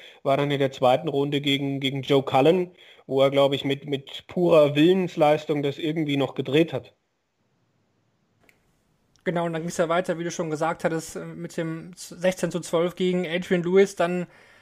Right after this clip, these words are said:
Speaker 2: auch ein schwieriges Spiel gegen Glenn Durant, äh, überstanden, beide aus dem gleichen Management-Stable von, von McElkin. Ja, und dann gestern das Finale gegen Gary Anderson. Shorty, das war ein Finale, da hatten wir uns, ich denke, schon ein bisschen mehr erwartet, oder?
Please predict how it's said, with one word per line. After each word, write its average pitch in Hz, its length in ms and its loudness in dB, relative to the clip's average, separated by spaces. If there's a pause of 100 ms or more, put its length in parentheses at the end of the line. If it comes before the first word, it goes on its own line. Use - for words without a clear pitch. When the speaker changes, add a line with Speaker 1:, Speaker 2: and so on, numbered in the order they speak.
(120)
Speaker 2:
auch 190 180 4
ein 196 140 2
schwieriges 214 380 2
Spiel 202 200 -2
gegen 196 240 4
Glenn 185 240 8
Durant, 202 480 2
äh, 180 160 -4
überstanden, 190 840 2
beide 180 260 2
aus 175 160 -4
dem 180 260 -4
gleichen 175 420 -4
Management-Stable 180 800 -4
von, 170 360 -2
von 175 160 -6
McElkin. 190 640 -2 (480)
Ja, 180 140 6
und 190 180 4 (140)
dann 190 240 0
gestern 196 260 0
das 185 160 2
Finale 185 400 2
gegen 185 480 -4 (400)
Gary 185 240 4
Anderson. 190 600 -2
Shorty, 202 680 -2 (400)
das 185 200 -8
war 190 100 4
ein 220 140 4
Finale, 202 520 2
da 185 140 0
hatten 202 220 0
wir 196 100 0
uns, 202 460 -8 (280)
ich 208 120 -14
denke, 214 260 0
schon 208 220 0
ein 190 40 -2
bisschen 214 280 0
mehr 196 100 6
erwartet, 156 380 0
oder? 175 260 -6